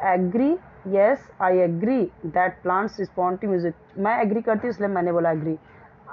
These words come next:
आप नहीं agree करते तो आप बोल दो, "No, I don't agree that plants respond to music." Do you think that animals and birds should respond to music?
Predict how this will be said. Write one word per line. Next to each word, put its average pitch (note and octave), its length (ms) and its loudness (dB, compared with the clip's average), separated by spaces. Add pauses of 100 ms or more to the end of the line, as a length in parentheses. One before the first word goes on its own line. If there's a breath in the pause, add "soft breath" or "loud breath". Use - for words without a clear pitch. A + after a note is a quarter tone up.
आप G#3+ 220 4
नहीं C#4+ 140 2
agree B3+ 240 2
करते B3 240 0
तो B3+ 100 0
आप A#3+ 100 2
बोल A3+ 220 0
दो, B3 80 2
"No, C4 200 2 (320)
I G#3+ 80 0 (100)
don't A3+ 220 0
agree A3 320 0
that G#3+ 220 2 (100)
plants G3 320 0
respond F3 460 -4
to A3+ 80 -2
music." G#3 280 -6 (1500 loud breath)
Do B3 120 2
you D4 160 0
think A3 380 2
that A#3+ 260 2
animals G3 480 0
and F#3 160 0
birds F#3+ 260 2
should A#3 160 -2
respond F#3 460 -2
to A#3 80 -2
music? B3 340 -2